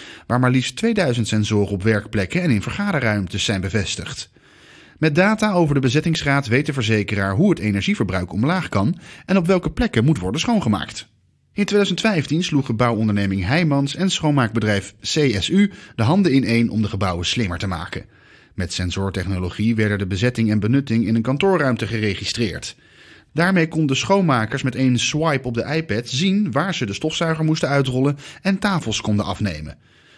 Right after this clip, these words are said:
Tot die tijd liepen schoonmakers elk vertrek binnen om in veel gevallen te constateren dat die niet waren gebruikt.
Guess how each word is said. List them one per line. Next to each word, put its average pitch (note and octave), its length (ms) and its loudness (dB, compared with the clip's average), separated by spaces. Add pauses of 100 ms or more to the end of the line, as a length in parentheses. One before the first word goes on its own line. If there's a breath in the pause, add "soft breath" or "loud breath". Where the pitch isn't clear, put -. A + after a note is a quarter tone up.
(220 soft breath)
Tot A2+ 140 -8
die G#2+ 80 0
tijd G2+ 280 -4
liepen G2+ 180 -4
schoonmakers G2 560 -4
elk C3 200 -4
vertrek - 360 -6
binnen G2+ 280 -2
om A2 120 0
in G#2 100 0
veel C#3 200 2
gevallen G#2+ 320 -6
te A2 100 -10
constateren A2+ 600 -2
dat A#2 120 -4
die A#2+ 100 -2
niet C#3+ 160 0
waren G2 260 -2
gebruikt. C3 480 -2